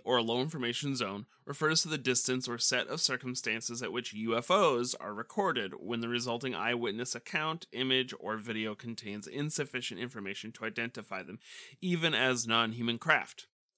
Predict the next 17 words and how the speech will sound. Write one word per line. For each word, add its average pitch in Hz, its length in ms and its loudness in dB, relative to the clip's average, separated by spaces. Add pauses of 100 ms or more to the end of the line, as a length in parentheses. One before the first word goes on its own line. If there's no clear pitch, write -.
(300)
Historically, 120 680 2
U 117 200 -2
F 110 140 -4
Os 110 180 -2
have 127 140 -4
stayed 101 220 -2
at 98 100 -4
just 127 240 0
the 135 60 -2
right 127 200 0
distance 113 440 -2
so 120 80 -8
that 104 180 -8
they 110 140 -2
can 120 180 -6
be 123 100 4
identified. 120 760 0